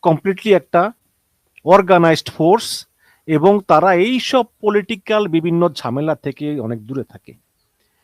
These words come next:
এবং আপনারা এও জানেন যে আমি সবসময় জেনারেল ওয়াকারের পক্ষে কথা বলার চেষ্টা করি,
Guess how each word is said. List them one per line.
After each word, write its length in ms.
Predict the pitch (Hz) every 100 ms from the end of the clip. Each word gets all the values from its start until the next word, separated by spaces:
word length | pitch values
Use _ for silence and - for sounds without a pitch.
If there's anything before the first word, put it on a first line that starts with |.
| _ _ _ _
এবং 200 | 180 269
আপনারা 280 | 277 277 262
এও 240 | 202 233
জানেন 440 | 202 208 196 196 180
যে 380 | 175 170 170 165 _ 135
আমি 260 | 139 180
সবসময় 680 | - - - 160 156 160 165 190 _ _ _ _ _
জেনারেল 300 | 135 147 151
ওয়াকারের 360 | 135 131 143 143
পক্ষে 300 | - 127 -
কথা 160 | 120 131
বলার 80 |
চেষ্টা 240 | 123 143 -
করি, 260 | 113 110